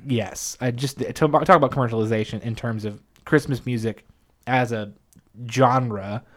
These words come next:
once we get to the end of our albums, um, I think that it helps that he is actually a believer in what he is singing about.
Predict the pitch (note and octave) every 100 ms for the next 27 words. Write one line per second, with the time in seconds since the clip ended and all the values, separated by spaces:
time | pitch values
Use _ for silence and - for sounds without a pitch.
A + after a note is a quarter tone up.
0 | _ _ _ _ - A2 G#2+ G#2+ G2+ -
1 | - G2 G2+ G2 G2+ F#2 G2 G2+ F#2+ F#2+
2 | A2 _ - - _ _ A2 G#2 F#2 -
3 | B2+ B2+ D#3+ C#3+ C3+ B2+ - B2 - -
4 | C#3 - - - - _ _ _ _ _
5 | _ A#2+ A#2+ - B2 A2+ A#2 A#2 - A#2
6 | A2 G#2 G#2+ A#2 F#3 F#3 B2+ G#2+ G2+ -
7 | _ _ _ _ A#2+ A#2 A2 A#2 A#2+ -
8 | A#2 G#2+ - A2 G2+ G2 G2+ G2+ G2 -